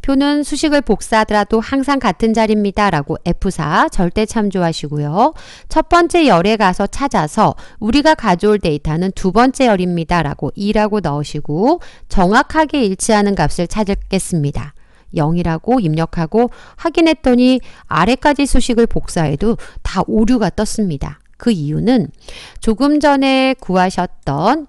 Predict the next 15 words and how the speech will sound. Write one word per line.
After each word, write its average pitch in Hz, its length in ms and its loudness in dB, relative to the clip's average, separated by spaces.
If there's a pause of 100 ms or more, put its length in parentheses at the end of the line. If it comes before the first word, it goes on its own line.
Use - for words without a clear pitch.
(100)
이 208 240 -4
오라는 233 540 2
값과 - 520 -6 (280)
오른쪽에 269 640 2
있는 220 320 2
조견표에 190 580 0
있는 170 340 -2
오라는 180 400 -4
값이 - 440 -6 (200)
다르기 196 440 -4
때문에 156 320 -2
그렇습니다. 147 720 -6 (720)
왜 165 120 0
어떻게 240 440 0
다르냐면 170 680 0